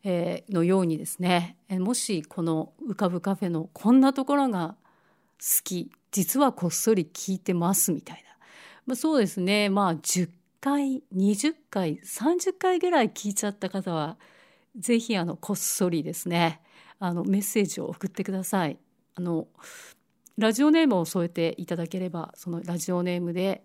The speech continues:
ご紹介させていただきます。そしてあなたのその声が、私のエネルギーになるという。そして、これからも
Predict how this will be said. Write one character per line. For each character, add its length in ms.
ご 100
紹 220
介 200
さ 140
せ 140
て 320
い 60
た 120
だ 100
き 140
ま 180
す。 300
そ 160
し 100
て 140
あ 100
な 160
た 120
の 200
そ 200
の 260
声 380
が、 200
私 540
の 280
エ 140
ネ 160
ル 120
ギ 220
ー 40
に 160
な 180
る 140
と 120
い 40
う。 20
そ 120
し 140
て、 260
こ 140
れ 80
か 100
ら 60
も 160